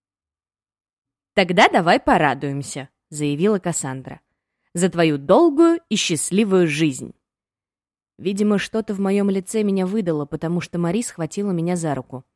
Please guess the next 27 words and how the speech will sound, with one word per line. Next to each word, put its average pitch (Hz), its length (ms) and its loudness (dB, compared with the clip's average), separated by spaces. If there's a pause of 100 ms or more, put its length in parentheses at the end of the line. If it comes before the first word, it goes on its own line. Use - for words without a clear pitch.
(480)
Она 180 220 0
выглядела 196 500 0
настолько 202 480 -2
встревоженной, 190 640 -2
что - 180 -8
я 196 140 0
расплакалась. 151 800 -8 (1000)
Не 180 140 0
одному 190 360 0
лишь 202 240 -2
Майлсу 156 440 -4
грозила 156 420 -4
опасность. 147 640 -10 (680)
Мы 196 140 2
с 190 60 -2
девочками 208 560 0
смотрели 202 540 0
друг 202 260 -2
на 196 120 0
друга 208 340 -2
через 190 340 -2
бездну, 175 560 -2 (380)
которая 180 400 2
ширилась 190 540 2
с - 80 -8
каждой 185 360 -2
секундой. 147 640 -6